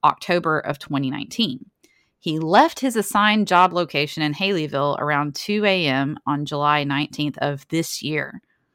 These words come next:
Someone spotted Perkins and reported it to the authorities, leading to his recapture the next day on the twentieth around noon in Northport. A firearm and a stolen vehicle were found when Park-,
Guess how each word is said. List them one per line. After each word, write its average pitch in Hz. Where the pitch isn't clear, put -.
Someone 170
spotted 220
Perkins 180
and 160
reported 160
it -
to 156
the 147
authorities, 143
leading 160
to 143
his 147
recapture 151
the 151
next 156
day 151
on 147
the -
twentieth 143
around 147
noon 151
in 147
Northport. 147
A 156
firearm 202
and 185
a 247
stolen 226
vehicle 190
were 151
found 165
when 156
Park-, 156